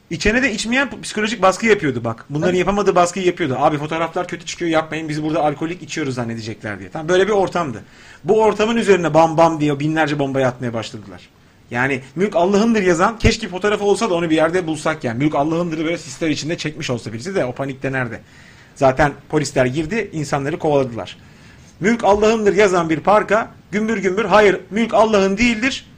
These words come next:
Speaker 1: bizim patronumuzundur." diye bildiğin bomba atıldı abi. Bu kadar net. "Mülk Allah'ın değildir" dediler abi. Bunun açıklaması budur. Varsa bunun tersini söyleyen gelsin söylesin. O gün orada yapılan hareket şu demektir: "Hayır, mülk Allah'ın değildir."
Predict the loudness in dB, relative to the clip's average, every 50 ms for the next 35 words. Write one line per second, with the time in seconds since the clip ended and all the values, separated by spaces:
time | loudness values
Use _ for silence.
0 | -6 -4 -2 -2 -2 0 2 2 2 2 2 0 0 0 -2 -2 -2 -2 0 0
1 | 0 -2 0 0 0 2 0 0 -2 -8 -18 _ _ _ _ _ _ _ _ 0
2 | 0 0 0 0 -2 2 2 2 4 4 4 2 2 2 -4 -8 -8 -8 -8 -8
3 | -10 -6 -4 -2 2 2 4 4 4 4 2 0 -2 -4 -8 -16 -20 -20 _ _
4 | _ _ 0 2 2 4 4 2 2 4 2 2 2 4 4 4 4 4 2 4
5 | 4 4 4 4 2 0 0 0 -2 -2 -6 -10 -16 -20 _ _ _ _ -6 -2
6 | -2 0 -2 0 0 0 0 0 0 -2 -2 -4 -6 -10 -10 -14 -20 -18 0 2
7 | 2 4 4 2 0 -2 -2 2 2 2 2 0 -2 -6 -4 -4 -2 0 0 0
8 | 2 2 2 2 2 -2 -6 -4 -6 -6 -6 -8 -12 -16 -20 _ _ _ _ _
9 | _ _ _ _ _ _ _ -20 _ _ _ 2 4 4 4 4 4 4 4 6
10 | 6 4 2 2 0 0 0 0 -2 0 0 -2 -4 -2 -2 0 0 0 0 0
11 | -4 -8 -14 -6 0 2 2 2 2 2 -2 0 0 0 0 0 -2 -4 -4 -4
12 | -6 -8 -8 -10 -14 -18 -20